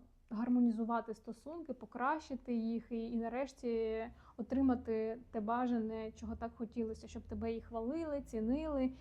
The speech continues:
і хотіли підвищити тобі, тобі зарплатню. Може бути інший варіант. Можливо, людина сама себе критикує постійно всередині,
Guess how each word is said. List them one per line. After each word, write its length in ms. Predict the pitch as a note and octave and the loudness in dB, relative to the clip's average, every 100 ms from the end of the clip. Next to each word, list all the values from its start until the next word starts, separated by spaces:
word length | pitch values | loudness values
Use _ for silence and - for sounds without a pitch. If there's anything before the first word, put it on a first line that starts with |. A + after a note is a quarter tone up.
| - B3+ | -10 -6
і 60 | |
хотіли 380 | - A#3 C#4+ C4+ | -4 -2 0 0
підвищити 500 | A#3+ A3 B3+ G#3+ A#3 | 0 0 0 -2 -6
тобі, 260 | A#3 G#3+ A#3 - - | -6 -6 -8 -10 -6
тобі 160 | A3 | -4
зарплатню. 520 | A#3+ A#3 A#3+ A3+ A3 - - - - A#3 | -2 -2 -4 -4 -6 -10 -16 -20 -4 2
Може 260 | D4+ G4 | 4 4
бути 680 | D4 D#4+ D#4+ D4+ D4 C4+ C4 | 2 0 0 2 2 0 2
інший 300 | B3 A3 A#3 | 4 4 0
варіант. 500 | G#3+ A3 A#3 A#3+ B3 - | -4 -4 -6 -8 -14 -4
Можливо, 520 | A3+ A3 D#4+ F4 D#4 - - - | -2 0 2 2 2 -2 -20 0
людина 600 | A3+ A3 A3+ D#4 D4+ B3+ - | 2 4 4 2 2 0 -4
сама 460 | - C4+ B3 A3+ | 0 4 4 2
себе 320 | G#3+ B3 A3+ A#3+ | 0 -2 0 0
критикує 680 | - A#3+ A#3+ - A#3+ A#3 A#3+ | -2 -4 -4 -2 2 4 2
постійно 600 | B3 A#3+ - B3 A#3+ A#3 | -2 -6 2 6 6 4
всередині, 680 | - A#3+ A#3+ A#3 A3+ A3+ | 0 0 2 2 2 0